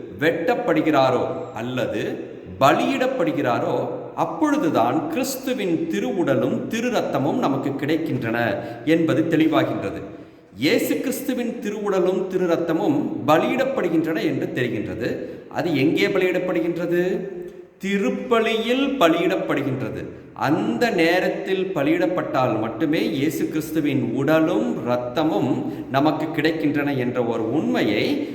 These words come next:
நாம் இன்று தியானிக்கப் போகின்றோம். இயேசு கிறிஸ்துவின் திருவுடலும் திரு ரத்தமும் சாதாரணமாக பலியிடப்படுவது இல்லை. அது இயேசு கிறிஸ்துவின்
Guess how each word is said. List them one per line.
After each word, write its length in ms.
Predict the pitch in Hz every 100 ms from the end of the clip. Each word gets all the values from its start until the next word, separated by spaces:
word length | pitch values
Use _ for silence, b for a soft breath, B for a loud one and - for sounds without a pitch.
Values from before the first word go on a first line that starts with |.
| B
நாம் 420 | 147 156 196 180
இன்று 200 | 135 156
தியானிக்கப் 640 | 196 135 131 135 135 135 117
போகின்றோம். 420 | 104 98 87 85 - B B B
இயேசு 400 | 120 202 - -
கிறிஸ்துவின் 500 | 208 190 175 208 202
திருவுடலும் 680 | 185 175 175 170 170 170 165
திரு 180 | 156
ரத்தமும் 840 | 147 143 - 175 117 135 - - -
சாதாரணமாக 1400 | - 120 117 147 190 196 196 196 190 180 185 190 - 156
பலியிடப்படுவது 680 | 165 160 - 127 123 104
இல்லை. 640 | 131 175 104 120 269 - B B B
அது 500 | - 123 170 131 - - - -
இயேசு 380 | 131 196 - -
கிறிஸ்துவின் 800 | - - - 165 135 131 -